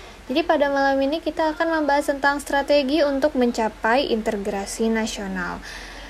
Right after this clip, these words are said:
Yang kita ketahui, internasio-, integrasi nasional adalah bersatunya suatu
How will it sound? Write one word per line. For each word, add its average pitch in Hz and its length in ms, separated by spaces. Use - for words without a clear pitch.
Yang 311 180
kita 330 160
ketahui, 330 560
internasio-, 277 880
integrasi 277 680
nasional 247 560
adalah 208 560
bersatunya 240 560
suatu 247 420